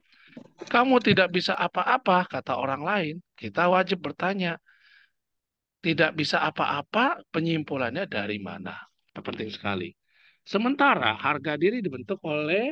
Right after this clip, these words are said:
umpan balik atau penilaian kita terhadap kualitas diri tadi. Jadi, kalau teman-teman merasa negatif, merasa rendah diri, berarti itu sudah penilaian,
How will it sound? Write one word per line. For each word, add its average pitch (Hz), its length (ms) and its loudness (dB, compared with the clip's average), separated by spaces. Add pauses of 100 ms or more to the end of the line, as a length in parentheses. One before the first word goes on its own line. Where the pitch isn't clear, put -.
(640)
umpan 220 400 2
balik 247 320 2
atau 170 160 -4
penilaian 190 560 2
kita 185 640 -4
terhadap 131 480 -8
kualitas 135 480 -4
diri 123 260 -4
tadi. 101 460 -4 (640)
Jadi, 170 640 4 (160)
kalau 147 320 2
teman-teman 196 560 0
merasa 156 400 -2
negatif, 160 800 0
merasa 139 400 -2
rendah 123 400 -4
diri, 202 400 0
berarti 156 480 -2
itu 196 80 -10
sudah 135 320 -4
penilaian, 135 560 0